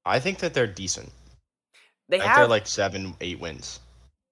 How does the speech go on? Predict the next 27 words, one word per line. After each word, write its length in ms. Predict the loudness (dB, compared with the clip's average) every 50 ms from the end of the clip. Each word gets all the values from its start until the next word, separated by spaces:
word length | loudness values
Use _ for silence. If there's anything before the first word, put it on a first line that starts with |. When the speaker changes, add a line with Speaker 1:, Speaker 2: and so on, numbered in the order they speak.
| _ _ _ _ _ _ _ _ _ _ _ _ _ _
Speaker 2:
they 120 | -4 -4 -2
have, 360 | 2 2 2 2 2 0 0
like, 240 | -2 -2 -2 -4 _ _ _ _ _ -20
the 100 | -20 -20
players. 760 | -20 -10 -4 -2 -2 0 -2 -4 -6 -8 -12 -14 -16 -20 _ _ _ _ _ _ _ _ _ _
They 120 | -6 -6
just 120 | -6 -6 -8
have 160 | -8 -8 -8
never 340 | -4 2 4 4 4 4 0
put 180 | 0 0 -2 -2
it 80 | -2
together 560 | -4 -4 -2 -2 -2 -2 -2 -4 -6 -6 -8 -14 _ _ _ _ _ _ _ _ -20
bes-, 140 | -20 -16 -14
besides 380 | -14 -6 -2 0 0 0 0
their 80 | -4 -10
Su-, 180 | -12 -10 -4 -2
and 160 | -2 0 0
when 100 | -2 -2
they 80 | -2 0
put 140 | 2 4 2
it 60 | 2 4
together, 260 | 4 4 4 6 4
they 100 | 4 2
won 140 | 0 0 -2
the 60 | -4
Super 220 | -8 -10 -12 -12 -14
Bowl. 240 | -14 -14 -16 -16